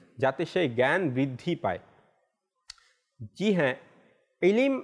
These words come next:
এমনই একটি জিনিস, ইলিমের মর্যাদাই এমন যে এটা যত প্রচার করা হয়,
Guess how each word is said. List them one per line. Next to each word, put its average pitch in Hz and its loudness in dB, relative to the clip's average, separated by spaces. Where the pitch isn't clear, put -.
এমনই 226 2
একটি 240 0
জিনিস, 135 -2
ইলিমের 190 0
মর্যাদাই 160 4
এমন 139 2
যে 156 4
এটা 185 4
যত 185 4
প্রচার 226 2
করা 160 2
হয়, 127 2